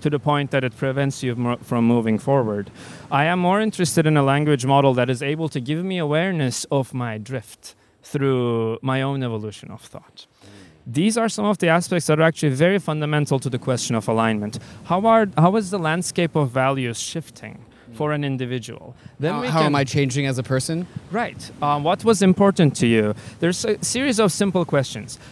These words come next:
Speaker 1: Are my beliefs consistent with my beliefs? Are my beliefs consistent with my actions? Are my actions in consistency with the community that I'm living in and their beliefs and their actions? Being able to have visibility into these,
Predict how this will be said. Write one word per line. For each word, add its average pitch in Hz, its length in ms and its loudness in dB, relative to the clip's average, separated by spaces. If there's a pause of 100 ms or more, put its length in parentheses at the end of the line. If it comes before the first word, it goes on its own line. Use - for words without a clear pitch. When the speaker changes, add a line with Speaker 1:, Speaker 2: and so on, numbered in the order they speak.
(140)
Speaker 1:
Are 151 160 -4
my 240 220 -2
beliefs 190 420 -4
consistent 170 580 -2
with 143 180 0
my 131 180 0
beliefs? 101 600 -10 (120)
Are 143 160 2
my 175 200 2
beliefs 165 440 -2
consistent 143 580 -4
with 127 180 -2
my 127 140 2
actions? - 640 -6 (320)
Are 139 140 4
my 180 160 2
actions 202 640 2 (260)
in 160 120 4
consistency 165 800 2
with 143 380 6 (180)
the 143 80 0
community 160 640 4
that 123 200 2
I'm 123 240 4
living 123 300 2
in 113 100 0
and 110 160 -2
their 143 200 2
beliefs 107 440 -4
and 117 180 0
their 117 280 -2
actions? - 520 -8 (320)
Being 156 220 0
able 240 260 -4
to 214 140 -4
have 185 200 -2
visibility 151 640 -2
into 160 300 -2
these, 110 400 -4